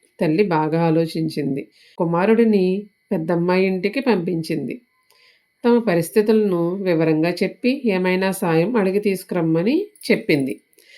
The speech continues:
భగీరథయ్య కాలినడకతో బయలుదేరాడు. పెద్ద అక్క ఇంటికి చేరుకున్నాడు.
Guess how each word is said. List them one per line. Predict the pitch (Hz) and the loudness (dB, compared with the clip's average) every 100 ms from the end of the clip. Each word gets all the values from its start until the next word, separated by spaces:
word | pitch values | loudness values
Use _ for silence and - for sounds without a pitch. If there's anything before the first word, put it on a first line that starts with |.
| _ _ | _ _
భగీరథయ్య | 160 156 196 233 247 247 226 202 190 214 - | -2 2 4 4 2 4 4 4 0 -4 -2
కాలినడకతో | 185 160 190 214 196 175 208 | 0 2 4 2 0 -2 0
బయలుదేరాడు. | 226 185 160 156 156 143 143 139 139 - _ _ _ _ _ _ _ _ 185 | 0 2 2 2 2 2 0 -2 -4 -10 _ _ _ _ _ _ _ _ -6
పెద్ద | 156 160 | -4 0
అక్క | 208 208 - | -2 -2 0
ఇంటికి | 208 170 190 185 160 156 208 220 _ _ _ _ _ - | 2 2 -2 0 2 2 0 -6 _ _ _ _ _ 0
చేరుకున్నాడు. | 208 170 165 147 143 143 - | 2 2 0 0 0 -2 -6